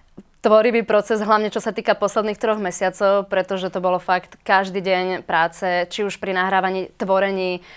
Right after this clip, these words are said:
aranžovaní, alebo aj celkovo tom organizovaní, riešení bukletu, skrátka strašne veľa vecí okolo.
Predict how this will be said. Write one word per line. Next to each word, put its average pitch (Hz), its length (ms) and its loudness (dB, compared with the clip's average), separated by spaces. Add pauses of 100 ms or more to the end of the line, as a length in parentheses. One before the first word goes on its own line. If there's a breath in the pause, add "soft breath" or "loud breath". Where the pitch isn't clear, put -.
(140 loud breath)
aranžovaní, 180 880 0
alebo 185 320 2
aj 180 160 0
celkovo 190 320 0
tom 190 240 -6
organizovaní, 185 720 0
riešení 185 400 0
bukletu, 202 720 0
skrátka 196 400 -2
strašne 202 400 -4
veľa 190 240 0
vecí - 80 -4
okolo. 208 400 2